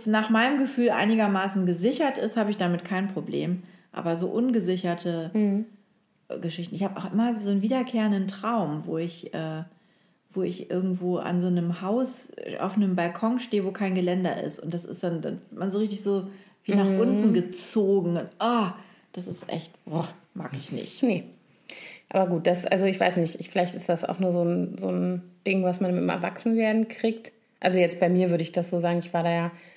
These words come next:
Speaker 2: na gut, dann war ich fast dreißig, als ich schwanger war.
Speaker 1: Dreißig Jahre, wahrscheinlich macht man sich
Speaker 2: <clears throat> Mit
Speaker 1: dann
Speaker 2: der
Speaker 1: irgendwie
Speaker 2: großen.
Speaker 1: mehr Gedanken, weil man auch mehr weiß, was passieren kann. Und vor
Speaker 2: Mhm.
Speaker 1: allen Dingen als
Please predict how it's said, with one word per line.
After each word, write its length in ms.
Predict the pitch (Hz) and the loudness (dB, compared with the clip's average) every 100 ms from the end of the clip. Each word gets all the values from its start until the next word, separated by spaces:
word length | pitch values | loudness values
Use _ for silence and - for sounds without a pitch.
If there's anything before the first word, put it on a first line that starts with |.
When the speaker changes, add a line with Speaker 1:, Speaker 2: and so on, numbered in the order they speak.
| - _ | -20 _
Speaker 2:
na 80 | 277 | 0
gut, 160 | 220 | 2
dann 100 | 185 170 | 2 0
war 80 | |
ich 200 | 190 - - | 0 -4 -6
fast 340 | 214 196 - | -4 -4 -2
dreißig, 480 | 190 202 202 151 - | 0 0 0 -4 -4
als 160 | 175 | -6
ich 120 | 170 - | -8 -6
schwanger 360 | 175 175 170 | -4 -2 -2
war. 120 | 175 | -2
Speaker 1:
Dreißig 340 | 175 160 - - | -2 -4 -8 -8
Jahre, 260 | 190 208 190 | -2 -2 -2
wahrscheinlich 340 | 175 277 294 302 - | 4 6 6 2 2
macht 220 | 330 285 | 6 6
man 120 | 254 190 | 6 4
sich 100 | 175 | 2
Speaker 2:
<clears throat> 20 | |
Mit 60 | |
Speaker 1:
dann 80 | 190 | 2
Speaker 2:
der 80 | 185 | 2
Speaker 1:
irgendwie 180 | 175 175 | 2 2
Speaker 2:
großen. 160 | 190 170 | 2 2
Speaker 1:
mehr 200 | 170 170 | 2 0
Gedanken, 380 | 170 170 180 175 | -2 0 0 2
weil 100 | 165 | 2
man 160 | 160 | 0
auch 160 | 151 - | -4 -4
mehr 220 | 170 165 | -2 -2
weiß, 280 | 165 175 175 | -2 -2 -4
was 160 | 170 | -6
passieren 440 | - 175 - 180 190 | -6 -10 -4 -2 -2
kann. 120 | 170 | 0
Und 160 | 175 220 | 0 2
vor 140 | 196 | 4
Speaker 2:
Mhm. 60 | - | 4
Speaker 1:
allen 100 | 190 | 4
Dingen 120 | 170 | 2
als 340 | 160 - - | 0 -4 -4